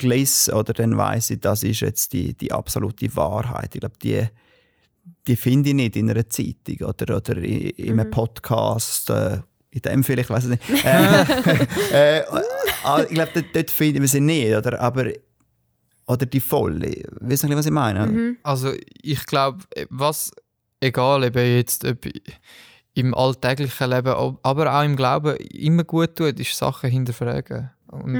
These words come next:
Speaker 2: Mhm.
Speaker 3: das ist ja eigentlich auch etwas, was wir hochheben in dem Podcast, ist Sachen nicht einfach so anzunehmen, wie sie sind, wie sie ha-, halt jetzt so sind oder
Speaker 1: Mhm.
Speaker 3: weil das irgendein Dude mal gesagt hat, sondern hinterfragen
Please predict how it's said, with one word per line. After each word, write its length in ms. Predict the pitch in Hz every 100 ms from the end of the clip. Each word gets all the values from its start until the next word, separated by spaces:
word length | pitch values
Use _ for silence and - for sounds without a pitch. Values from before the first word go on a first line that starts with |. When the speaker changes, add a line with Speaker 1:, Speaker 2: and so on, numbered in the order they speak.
| 240
Speaker 2:
Mhm. 240 | 240 240 165
Speaker 3:
das 180 | 135 139
ist 140 | 135
ja 120 | 139
eigentlich 220 | 135 127
auch 140 | 131 143
etwas, 260 | 143 135
was 100 | 139
wir 220 | 139 139 131
hochheben 480 | 139 135 143 127
in 120 | 127 127
dem 140 | 131
Podcast, 540 | 131 127 - 131 123 -
ist 340 | 117 - - - - - -
Sachen 420 | - 147 - 156
nicht 100 | 147
einfach 260 | 131 135 127
so 220 | - 135
anzunehmen, 580 | - 139 - 156 143 127
wie 80 |
sie 140 | 123 120
sind, 300 | 156 175 156
wie 100 | 139
sie 120 | 127
ha-, 140 | 123 -
halt 220 | 120 135
jetzt 180 | 127 -
so 160 | 123 117
sind 260 | 170 180
oder 140 | 147 117
Speaker 1:
Mhm. 60 | 123
Speaker 3:
weil 80 |
das 160 | 120 120
irgendein 460 | 160 160 147 135 123
Dude 240 | 143 151
mal 160 | 131 127
gesagt 460 | - 127 151 -
hat, 200 | 139 - - - - -
sondern 560 | - 135 127 120 123 123 - - - _ _ _ _ _
hinterfragen 1000 | 131 139 135 - 131 143 165 190 196